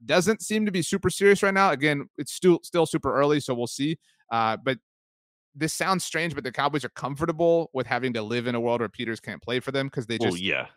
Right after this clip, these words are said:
Speaker 1: they,
Speaker 2: you
Speaker 1: they s-, they slide Tyler Smith out and Connor McGovern play. I know you're very familiar with that.
Speaker 2: Well, you, you have
Speaker 1: Um,
Speaker 2: to. That's what you're signing up for when, at Jason
Speaker 1: but
Speaker 2: Peters at
Speaker 1: but
Speaker 2: age forty-one or whatever.
Speaker 1: There were a lot of Cowboys fans, though, who when they,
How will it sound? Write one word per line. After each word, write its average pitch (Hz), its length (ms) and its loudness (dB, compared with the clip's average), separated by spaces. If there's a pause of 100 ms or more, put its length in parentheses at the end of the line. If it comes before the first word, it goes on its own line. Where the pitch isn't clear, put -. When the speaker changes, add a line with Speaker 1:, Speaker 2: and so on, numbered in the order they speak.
(120)
Speaker 1:
they, 151 100 2
Speaker 2:
you - 20 -2
Speaker 1:
they 147 140 0
s-, - 160 -4
they 160 160 -2
slide 170 320 2
Tyler 160 240 2
Smith 147 260 -6
out 127 280 2
and 123 120 -10
Connor 127 240 -4
McGovern 117 320 -4
play. - 120 -4
I 151 40 2
know 165 100 2
you're 139 180 2
very 120 160 -2
familiar 101 280 -8
with 90 100 -12
that. 87 160 -8 (140)
Speaker 2:
Well, 165 120 2
you, 170 60 2
you 139 160 4
have 135 180 6
Speaker 1:
Um, - 20 -12
Speaker 2:
to. 80 140 -4
That's 82 240 -2
what 101 180 -2
you're 95 100 -4
signing 87 340 -2
up 87 100 -4
for 69 180 -8
when, 69 260 -8
at 76 100 -6
Jason 78 240 -6
Speaker 1:
but 90 60 0
Speaker 2:
Peters 78 280 -4
at 76 120 -4
Speaker 1:
but - 80 -6
Speaker 2:
age 80 260 -4
forty-one 82 640 -4
or 64 80 -12
whatever. 64 300 -16 (100)
Speaker 1:
There 165 120 0
were 190 80 4
a 185 60 4
lot 180 160 2
of 165 60 -4
Cowboys 165 360 -4
fans, 120 240 -8
though, 117 260 -2
who 131 120 -6
when 131 200 -4
they, 120 280 0